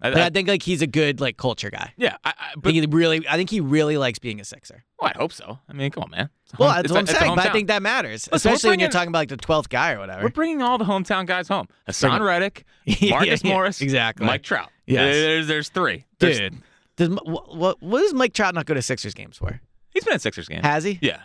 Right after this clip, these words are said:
Speaker 2: Okay.
Speaker 1: Yeah, he's been courtside.
Speaker 2: I'm, I'm
Speaker 1: I
Speaker 2: got
Speaker 1: was
Speaker 2: my
Speaker 1: hap-, I was happy Jalen was there. It's okay.
Speaker 2: Yeah, I liked Jalen being there too.
Speaker 1: Come
Speaker 2: Do
Speaker 1: on
Speaker 2: you
Speaker 1: out,
Speaker 2: think,
Speaker 1: buddy.
Speaker 2: do you think Jalen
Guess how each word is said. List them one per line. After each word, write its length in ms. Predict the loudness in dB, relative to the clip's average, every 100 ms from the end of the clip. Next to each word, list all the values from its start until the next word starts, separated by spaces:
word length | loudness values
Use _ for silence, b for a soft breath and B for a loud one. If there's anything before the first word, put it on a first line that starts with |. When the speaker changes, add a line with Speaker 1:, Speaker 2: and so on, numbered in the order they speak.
| _ -6
Speaker 2:
Okay. 260 | -2 -2 0
Speaker 1:
Yeah, 160 | 0
he's 100 | 0 -2
been 140 | -4
courtside. 300 | -2 -4 -4
Speaker 2:
I'm, 140 | -2 0
I'm 320 | 2 0 -2 -2
Speaker 1:
I 60 | 2
Speaker 2:
got 40 | 2
Speaker 1:
was 80 |
Speaker 2:
my 60 | 4
Speaker 1:
hap-, 180 | 2 0
I 100 | -2 0
was 200 | 0 0
happy 280 | -2 -4
Jalen 300 | -4 -2 -2
was 120 | -4 -8
there. 200 | -14 -14
It's 100 | -4
okay. 340 | -2 0 0 2
Speaker 2:
Yeah, 180 | 2 2
I 60 | 0
liked 240 | 0 0
Jalen 260 | 0 0 0
being 220 | 0 -2
there 160 | -2 -2
too. 220 | -2 -4 -6 b
Speaker 1:
Come 140 | -2 2
Speaker 2:
Do 60 |
Speaker 1:
on 60 | 2
Speaker 2:
you 40 | 4
Speaker 1:
out, 80 |
Speaker 2:
think, 160 | 2 0
Speaker 1:
buddy. 120 | 0
Speaker 2:
do 60 | 0
you 80 | 0
think 260 | 0 0
Jalen 640 | 0 2 2 2 0 -4